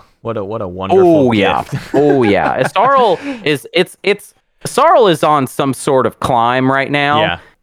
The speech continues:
Speaker 2: that I predict is not going to end anytime soon. I
Speaker 1: Yeah.
Speaker 2: think someday, as more and more components come out for Twilight Imperium,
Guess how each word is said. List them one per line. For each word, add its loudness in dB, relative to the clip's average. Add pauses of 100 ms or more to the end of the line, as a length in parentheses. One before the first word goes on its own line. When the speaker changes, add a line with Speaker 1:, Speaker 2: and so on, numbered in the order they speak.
(100)
Speaker 2:
that -2
I 0
predict -4
is 0
not 0
going 0
to -4
end 0
anytime 0
soon. -4
I -4
Speaker 1:
Yeah. -4
Speaker 2:
think -2
someday, 0 (260)
as 0
more 2
and 2
more 2
components -2
come -4
out -2
for -2
Twilight 0
Imperium, 0